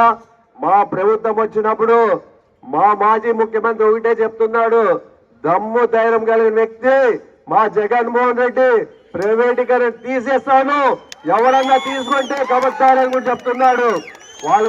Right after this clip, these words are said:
కూడా చెప్తున్నా, నేను కూడా మీరు ఎవరన్నా తప్పకుండా ప్రైవేటీకరణ తీసుకొని ఆశపడి తీసుకుంటే మూడేళ్ళు మీ గొప్ప మునిగిపోతుందని చెప్తా. తప్పకుండా మీరు మునిగిపోతారు, మీ లక్షలు లక్షలు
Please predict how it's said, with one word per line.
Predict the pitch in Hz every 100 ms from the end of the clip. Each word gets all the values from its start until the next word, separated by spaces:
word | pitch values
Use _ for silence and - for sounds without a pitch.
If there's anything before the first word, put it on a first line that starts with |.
| 240
కూడా | 233 226
చెప్తున్నా, | 226 233 240 233 220
నేను | 226 240
కూడా | 233 233 190 - - _ -
మీరు | 190 208
ఎవరన్నా | 208 220 226 233 220
తప్పకుండా | 202 214 214 226 220
ప్రైవేటీకరణ | 214 214 220 220 220 214 170
తీసుకొని | 226 226 240 208
ఆశపడి | 226 226 226 208
తీసుకుంటే | 240 220 240 226 247 247 185 - _ -
మూడేళ్ళు | 175 202 214 208 214
మీ | 214 190
గొప్ప | 190 208
మునిగిపోతుందని | 196 214 202 214 214 208 208 190
చెప్తా. | 185 196 180 - - - - - -
తప్పకుండా | 165 175 208 208 214 214
మీరు | 214 202
మునిగిపోతారు, | 202 226 226 226 247 247 254 254 214 - - -
మీ | 175 208 196
లక్షలు | 196 226 214
లక్షలు | 208 202